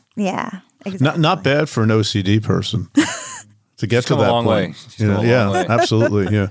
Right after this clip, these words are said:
Speaker 3: <laughs> I've been thinking about this, uh, quite a bit lately in terms of, like, what faith do I have, right? And I'm gonna, uh, y-, you guys correct me if I'm wrong in the, in the, the quoting of this verse in Hebrews, the definition of faith. Is it the assurance of things hoped for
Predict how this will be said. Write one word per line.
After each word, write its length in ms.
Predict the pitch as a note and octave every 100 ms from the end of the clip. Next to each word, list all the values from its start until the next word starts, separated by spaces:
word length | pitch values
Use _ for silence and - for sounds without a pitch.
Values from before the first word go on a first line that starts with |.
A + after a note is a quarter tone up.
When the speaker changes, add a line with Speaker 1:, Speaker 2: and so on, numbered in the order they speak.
| - -
Speaker 3:
<laughs> 220 | _ -
I've 140 | C#3
been 100 | G3
thinking 240 | F#3 F#3+ F3+
about 300 | C#3+ B2 A2
this, 260 | A2 - -
uh, 180 | - A#2 -
quite 180 | - A#2+
a 40 | F2+
bit 360 | A2+ G#2+ - -
lately 640 | D#2 G#2 G#2+ G2 F#2+ F#2+
in 120 | F#2+
terms 320 | - G2 F2+
of, 140 | F#2 E2+
like, 160 | F#2
what 400 | F#2+ G2 A#2+ C3 -
faith 640 | - - A#2 A2 - - -
do 400 | F#2 G2+ G2 F#2+ -
I 160 | F2 F2+
have, 580 | F#2+ E2+ - - - - _
right? 340 | F#2 F#2 G2+ - _ _
And 560 | G#2+ A2 G#2+ G#2 G2+ G#2 - _ _ _ _
I'm 100 | G2
gonna, 140 | F#2+ F#2 -
uh, 140 | F#2+ F#2 -
y-, 180 | G2+ -
you 320 | - - G#2
guys 380 | G2+ G2 F2 - - _
correct 240 | - F#2 F#2
me 100 | F2
if 120 | E2+
I'm 160 | D#2+ E2
wrong 220 | D#2+ D#2
in 140 | D2+
the, 180 | D#2+ -
in 120 | D#2+
the, 100 | D#2 -
the 160 | E2
quoting 400 | - E2 D#2 D2+
of 120 | D2
this 180 | D2+ D2 - _
verse 280 | - D2+ -
in 60 | D2
Hebrews, 500 | D2+ C#2+ C#2 - -
the 140 | F2
definition 440 | D#2 D#2 D#2+ - D#2
of 60 |
faith. 240 | - C3 -
Is 160 | F#2+
it 160 | F#2 -
the 100 | D#2+
assurance 640 | D2+ - A2+ A#2 G2+ -
of 160 | F2+ -
things 460 | - - F2+ E2
hoped 240 | G#2+ G#2+ -
for 420 | G#2+ G2+ G2